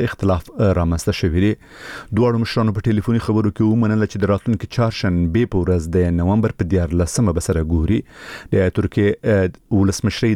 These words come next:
دفتر ویلي دغه کتنه د ټرمپ په بلنه ترسره کیږي. اردوغان مخکې خبرداری ورکړی و چې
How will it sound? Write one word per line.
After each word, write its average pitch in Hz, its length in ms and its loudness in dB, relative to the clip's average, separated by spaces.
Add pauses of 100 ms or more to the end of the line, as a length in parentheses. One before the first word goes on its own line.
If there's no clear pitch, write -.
(100)
دفتر 101 240 -2
ویلي 104 480 2 (320)
دغه 107 220 -2
کتنه 110 280 0
د 101 220 2
ټرمپ 117 360 -2
په - 20 0 (120)
بلنه 101 200 2
ترسره 87 340 -2
کیږي. 98 420 0 (680)
اردوغان 113 440 0
مخکې 113 240 -4
خبرداری 107 380 2
ورکړی 113 360 0
و 107 100 2
چې 101 120 -4